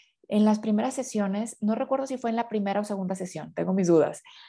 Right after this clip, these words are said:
La terapeuta, la psicóloga me dijo, "Susana, del, ¿qué te llevas del día de hoy?". Y en ese momento el Señor me re-, me regaló esto. Estoy segura que fue él, Juan Manuel. Me dijo,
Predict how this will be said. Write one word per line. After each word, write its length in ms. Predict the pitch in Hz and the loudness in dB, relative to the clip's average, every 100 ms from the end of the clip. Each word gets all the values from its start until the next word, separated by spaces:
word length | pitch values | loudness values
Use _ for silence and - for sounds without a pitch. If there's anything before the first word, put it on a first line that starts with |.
| - | -14
La 180 | - 202 | 0 2
terapeuta, 540 | 196 190 196 202 208 - | 4 2 4 2 2 -2
la 120 | 214 | -2
psicóloga 400 | - 202 208 220 | -2 0 2 0
me 120 | 208 | -2
dijo, 180 | 190 190 | -4 -8
"Susana, 520 | 185 208 202 202 - - | -8 -6 -4 -4 -8 -10
del, 360 | 196 190 185 | -2 -2 -2
¿qué 100 | 190 | -4
te 120 | 226 262 | -2 0
llevas 260 | 262 254 | 0 2
del 140 | 240 202 | 0 0
día 140 | 190 | 2
de 100 | 185 | 2
hoy?". 300 | 165 151 - _ _ _ _ _ _ _ | 0 -2 -10 _ _ _ _ _ _ _
Y 100 | 208 | -4
en 100 | 208 | -2
ese 180 | 240 294 | -4 -6
momento 440 | 294 220 190 196 | -6 -4 -4 -4
el 100 | 214 | -6
Señor 540 | 208 190 190 190 220 269 | -4 -4 -2 0 0 0
me 100 | 285 | -4
re-, 160 | - - | -6 -4
me 100 | 196 | -4
regaló 380 | 190 185 185 185 | -2 0 0 -2
esto. 380 | 185 185 185 - | -2 -6 -8 -10
Estoy 200 | - 208 | -8 -6
segura 260 | 226 233 | -2 -4
que 120 | 233 214 | -4 -4
fue 240 | - 185 | 2 2
él, 100 | 180 | 2
Juan 180 | 180 175 | 0 -4
Manuel. 300 | 170 170 175 | -4 -6 -4
Me 80 | 180 | -2
dijo, 380 | 180 180 175 | -2 -2 -6